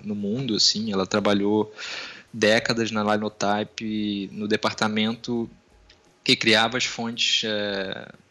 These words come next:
não latinas pra Linotype, trabalhou com Walter Tracy, depois virou a chefe do departamento. Então tem várias fontes que ela projetou,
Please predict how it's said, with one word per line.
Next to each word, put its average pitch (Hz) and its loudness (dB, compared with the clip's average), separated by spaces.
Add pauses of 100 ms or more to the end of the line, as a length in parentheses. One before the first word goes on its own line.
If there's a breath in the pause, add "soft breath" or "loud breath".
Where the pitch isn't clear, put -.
(200)
não 110 -4
latinas 123 0
pra 107 -2
Linotype, 110 0
trabalhou 110 4
com 113 -4
Walter 107 2
Tracy, 110 4
depois 107 -2
virou 107 2
a 104 0
chefe - 2
do 113 -8
departamento. 107 -4 (100)
Então 120 -4
tem 123 -4
várias 120 4
fontes - 2
que 117 2
ela 127 6
projetou, 120 0